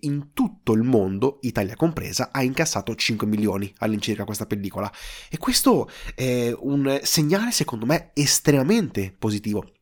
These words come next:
che si ricollega un pochino anche al discorso che, se vi ricordate, avevamo già un po' aperto negli, negli episodi scorsi, no? E se tu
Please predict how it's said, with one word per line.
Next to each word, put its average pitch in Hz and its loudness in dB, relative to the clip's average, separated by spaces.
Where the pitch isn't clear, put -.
che - 2
si - -2
ricollega 135 0
un 110 0
pochino 131 6
anche 113 0
al 110 0
discorso 131 2
che, - -4
se 151 2
vi 151 4
ricordate, 156 2
avevamo 147 2
già 98 -2
un 98 -4
po' 98 -4
aperto 98 -6
negli, 107 2
negli 107 -2
episodi 107 -2
scorsi, - -2
no? 170 8
E 160 -6
se - 2
tu 202 4